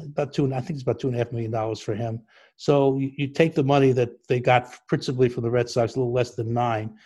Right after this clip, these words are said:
which was what, uh, was the last year of Ottavino's contract. So you take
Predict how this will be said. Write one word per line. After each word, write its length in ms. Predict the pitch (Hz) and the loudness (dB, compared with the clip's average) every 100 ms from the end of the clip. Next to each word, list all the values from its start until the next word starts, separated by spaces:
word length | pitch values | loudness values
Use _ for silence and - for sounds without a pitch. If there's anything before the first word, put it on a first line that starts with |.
| _ - | _ -4
which 200 | 120 120 | -2 0
was 180 | 110 | -2
what, 400 | 120 120 123 - | 2 4 4 4
uh, 220 | 123 113 104 _ _ _ _ | 2 2 -2 _ _ _ _
was 240 | 117 113 113 | -4 -4 0
the 80 | |
last 320 | 120 120 120 123 | 2 2 2 0
year 80 | |
of 80 | 113 | 0
Ottavino's 420 | 113 110 117 113 | -2 -2 -4 -4
contract. 580 | - 175 170 127 110 113 | -2 0 0 -2 -2 -4
So 120 | - | -4
you 100 | 117 | -2
take 300 | 110 143 113 | -2 -4 -6